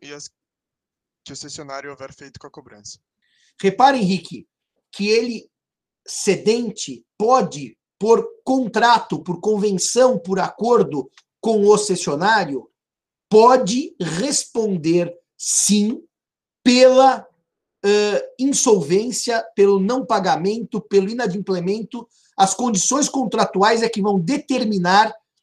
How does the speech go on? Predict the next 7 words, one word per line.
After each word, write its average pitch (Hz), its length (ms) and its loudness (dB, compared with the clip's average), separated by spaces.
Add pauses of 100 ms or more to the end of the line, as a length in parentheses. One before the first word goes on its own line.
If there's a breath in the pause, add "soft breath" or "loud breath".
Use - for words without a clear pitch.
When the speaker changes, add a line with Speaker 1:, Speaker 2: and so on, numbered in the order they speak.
(960)
Speaker 2:
o 190 100 8
limite 208 800 0 (140)
e 196 140 2
a 208 80 4
extensão 208 720 -2
desta 196 400 -4
responsabilidade. 180 1400 -8